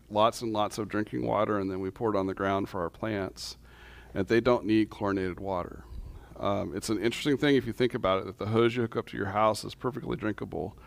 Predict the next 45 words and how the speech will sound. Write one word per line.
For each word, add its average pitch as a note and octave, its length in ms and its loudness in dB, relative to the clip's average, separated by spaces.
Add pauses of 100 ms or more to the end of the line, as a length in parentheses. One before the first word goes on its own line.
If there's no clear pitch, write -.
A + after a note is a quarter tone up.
(420)
And G#2 100 2
if F#2+ 80 0
you G#2+ 80 0
get A#2+ 220 2
people B2 240 -2
from A2 160 -4
other A2 180 4
society, A2 600 4
other G#2 180 0
parts A2+ 280 0
of G2 40 -14
the F#2+ 80 -4
world G#2+ 240 2
that - 80 -14
come F#2+ 220 -4
in, F#2+ 100 0
they're F2+ 100 -4
kinda G2+ 220 -8
shocked G#2 480 0
that G#2+ 100 -6
we F#2+ 120 -2
would F#2 140 -2
just - 200 -12
pour A2 180 0
it G2 60 2
out F#2+ 220 4
on F#2 140 -4
the, F2+ 160 -4 (580)
on G2 140 -4
the G2 80 -6
thing. G#2 260 0
And F2+ 60 0
it's E2+ 100 -8
kind A#2 140 2
of G#2+ 60 2
expensive, - 460 -4
actually. - 440 -6 (880)
Um, G#2 200 6
what B2 200 6
can D3+ 100 2
we D3+ 100 6
do C#3 140 4
about B2 260 6
energy A#2+ 380 6
efficiency? G#2+ 840 0